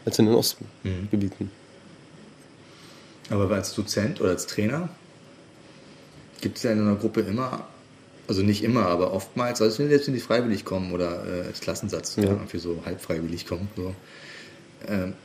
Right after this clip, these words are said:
Speaker 2: äh, du bist ja immer auch in der Situation, dass du damit rechnen musst, dass sich jemand auscheckt und dich, also dich, ähm, einfach zielgerichtet provoziert, um zu gucken, wie reagiert er. Das ist
Speaker 1: Mhm.
Speaker 2: ja nicht, dass sich zwingt, dass er Urnazi ist, so, aber du bist trotzdem, da kommen halt, die schießen dich halt an.
Speaker 1: Ja.
Speaker 2: Irgendwie so.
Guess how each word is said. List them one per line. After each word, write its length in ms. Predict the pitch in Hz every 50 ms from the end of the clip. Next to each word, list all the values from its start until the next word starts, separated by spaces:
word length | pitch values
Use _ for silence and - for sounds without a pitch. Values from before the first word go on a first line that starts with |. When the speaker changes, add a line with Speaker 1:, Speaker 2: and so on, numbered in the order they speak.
| - -
Speaker 2:
äh, 100 | - 113 117 113 - - -
du 80 | - 104
bist 180 | 113 120 -
ja 100 | - 113
immer 200 | 110 120 127 127 127
auch 80 | 123
in 80 | - 135
der 100 | 127 120
Situation, 600 | 117 113 - 120 113 107 - - 113 117 117 113
dass 120 | 107 107
du 60 | - 117
damit 180 | 104 104 101
rechnen 180 | 104 101 123 120
musst, 100 | 110 -
dass 80 | 104
sich 100 | 101 95
jemand 160 | 107 104 101 -
auscheckt 460 | 101 104 - - - 92 87 - - - - - - - - -
und 160 | - 107 104 110
dich, 200 | 101 - - -
also 160 | 107 101 101
dich, 280 | 98 104 95 - - -
ähm, 300 | - - 123 117 101 104 -
einfach 280 | 107 101 - 104 - -
zielgerichtet 560 | - - 131 135 131 120 113 117 - 113 -
provoziert, 260 | - 110 101 127 -
um 100 | 117 104
zu 80 | - 123
gucken, 440 | - 135 127 - 135 127 127 113 - - - -
wie 120 | - 110 107
reagiert 440 | 98 107 107 98 - 101 113 113 -
er. 120 | 87 82
Das 120 | 90 104
ist 100 | 92 95
Speaker 1:
Mhm. 40 | 101
Speaker 2:
ja 60 | 95
nicht, 180 | 107 107 104 -
dass 120 | 120 107
sich 180 | - - - -
zwingt, 320 | - - 123 123 120 -
dass 120 | 110 104 -
er 240 | 104 98 98 107 -
Urnazi 500 | 139 139 143 143 143 143 147 147 - 160
ist, 220 | 160 160 190 -
so, 260 | - 151 156 165 - -
aber 240 | 104 107 110 110 110
du 160 | 104 110 110
bist 220 | 107 104 104 -
trotzdem, 540 | - - 110 110 - - 135 135 131 131 131 - - - - - - - - - - -
da 80 | 117
kommen 220 | - - 131 123 123
halt, 140 | 127 131 127 - - - - 123
die 80 | 123 120
schießen 240 | - 147 127 143 135
dich 140 | 127 - 135
halt 120 | 131 -
an. 160 | 127 104 92 87 - - - - - - - -
Speaker 1:
Ja. 60 | 117 104
Speaker 2:
Irgendwie 240 | 101 98 - 104 95
so. 280 | 92 95 92 90 -